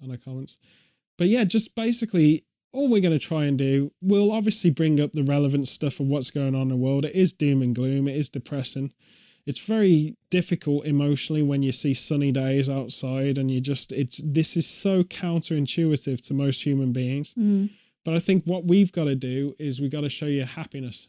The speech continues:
Speaker 1: and light throughout all of this stuff. We'll try and give you suggestions of things that we can, you know, we would do,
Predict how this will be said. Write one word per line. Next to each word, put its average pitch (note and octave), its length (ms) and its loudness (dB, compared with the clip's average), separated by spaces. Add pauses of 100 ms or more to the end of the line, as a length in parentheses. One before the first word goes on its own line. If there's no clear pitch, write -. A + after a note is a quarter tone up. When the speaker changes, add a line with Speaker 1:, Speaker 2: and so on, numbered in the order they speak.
(100)
Speaker 1:
and D3 140 -8
light C#3 340 -2
throughout D3 300 -4
all C3+ 200 -4
of A#2+ 60 -6
this A#2+ 180 -8
stuff. - 380 -14
We'll C#3+ 140 -4
try G3 260 -4
and F3 120 2
give D#3 120 0
you D3+ 60 0
suggestions C3 680 -6
of B2 100 -8
things C3+ 260 -4
that C3 120 -6
we C3 140 -2
can, B2 300 -6 (720)
you C#3+ 180 -2
know, B2 120 0
we C3+ 220 4
would C3 240 0
do, C3 320 0